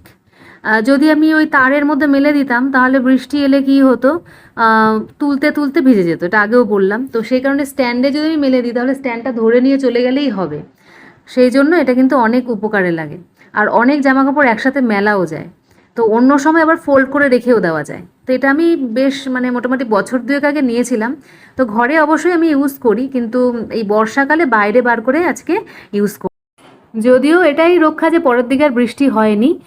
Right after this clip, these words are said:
এটা জামাকাপড়গুলো মোটামুটি শুকিয়ে গেছিলো, তো তারপরে ধরে নিয়ে যেতে খুব সুবিধা হয়। আর ওর মধ্যেই রেখে দেওয়া যায়, যদি একটু স্যাঁতস্যাঁতে ভাব থাকে, সেটা রাত্রিবেলা থাকতে থাকতে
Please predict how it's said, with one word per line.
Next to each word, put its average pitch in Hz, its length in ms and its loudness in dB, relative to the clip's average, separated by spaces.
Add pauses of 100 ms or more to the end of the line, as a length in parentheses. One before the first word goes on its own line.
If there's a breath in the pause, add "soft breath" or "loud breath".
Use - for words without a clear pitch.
(280 loud breath)
এটা 220 220 0 (300)
জামাকাপড়গুলো 247 580 2
মোটামুটি 247 320 0
শুকিয়ে 226 380 0
গেছিলো, 156 360 -4 (520 soft breath)
তো 247 80 -10
তারপরে 233 340 0
ধরে 262 240 2
নিয়ে 262 200 4
যেতে 277 200 -2
খুব 277 140 -2
সুবিধা 262 420 0
হয়। 156 220 -8 (160)
আর 208 220 -2
ওর 254 180 4
মধ্যেই 285 280 4
রেখে 277 220 2
দেওয়া 247 220 2
যায়, 220 220 0
যদি 233 220 2
একটু 254 160 -2
স্যাঁতস্যাঁতে 240 400 0
ভাব 214 240 0
থাকে, 294 180 0
সেটা 220 260 0 (380 loud breath)
রাত্রিবেলা 220 480 0
থাকতে 208 260 -4
থাকতে 226 280 -2